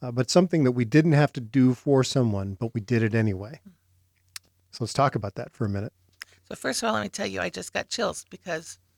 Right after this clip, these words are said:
Speaker 2: grace is a, is a big word in our house. Um,
Speaker 1: I'm glad.
Speaker 2: grace is, um, you know, the definition we go by in our house is unmerited favor. It is, you get it just because you didn't have to earn it. And then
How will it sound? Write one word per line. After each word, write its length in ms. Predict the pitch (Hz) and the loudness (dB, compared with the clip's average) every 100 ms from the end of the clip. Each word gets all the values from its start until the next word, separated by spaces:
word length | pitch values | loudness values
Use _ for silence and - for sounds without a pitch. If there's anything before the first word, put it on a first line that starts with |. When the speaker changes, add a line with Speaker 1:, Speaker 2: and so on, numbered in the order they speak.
| _ _ _ _ _ | _ _ _ _ _
Speaker 2:
grace 280 | 165 175 - | -6 -6 -6
is 120 | 175 | -4
a, 60 | 165 _ 185 | -6 _ -12
is 140 | 160 | -10
a 40 | |
big 180 | - 170 | -10 -8
word 220 | 175 175 170 | -6 -8 -6
in 60 | |
our 100 | 143 | -8
house. 460 | 151 - 202 - - _ _ _ _ _ _ _ _ _ | -6 -6 -6 -10 -12 _ _ _ _ _ _ _ _ _
Um, 200 | 175 170 110 | -14 -8 -4
Speaker 1:
I'm 120 | 101 | -2
glad. 420 | 107 123 104 - _ _ | 0 2 0 -4 _ _
Speaker 2:
grace 300 | 185 190 - | -6 -6 -8
is, 460 | 190 170 165 - - | -6 -6 -6 -10 -10
um, 400 | 180 165 160 160 _ _ _ _ _ _ - | -6 -6 -6 -14 _ _ _ _ _ _ -14
you 60 | 180 | -8
know, 280 | 165 160 - _ _ _ | -8 -8 -14 _ _ _
the 100 | 180 | -12
definition 460 | 175 175 185 165 170 | -6 -6 -4 -8 -8
we 80 | 170 | -10
go 120 | 170 | -6
by 140 | 160 156 | -4 -4
in 260 | 156 180 | -6 -8
our 100 | 170 | -10
house 360 | 175 165 156 160 | -6 -6 -6 -8
is 180 | 156 - | -10 -8
unmerited 520 | 180 160 156 156 151 | -6 -4 -4 -6 -10
favor. 400 | - 151 156 160 - _ _ _ _ | -8 -6 -6 -8 -12 _ _ _ _
It 140 | - 165 | -10 -8
is, 300 | 160 - - | -8 -10 -14
you 120 | 170 | -16
get 200 | - 165 | -8 -6
it 120 | 170 - | -6 -8
just 220 | 170 - | -10 -10
because 640 | 156 170 160 160 - - _ | -10 -8 -6 -6 -10 -10 _
you 80 | 185 | -14
didn't 140 | 165 165 | -10 -10
have 160 | 180 | -12
to 100 | - - | -14 -8
earn 180 | 196 175 | -6 -4
it. 260 | 170 - _ _ _ _ _ _ _ - | -6 -10 _ _ _ _ _ _ _ -10
And 220 | 170 165 | -8 -6
then 340 | 165 165 165 | -6 -6 -8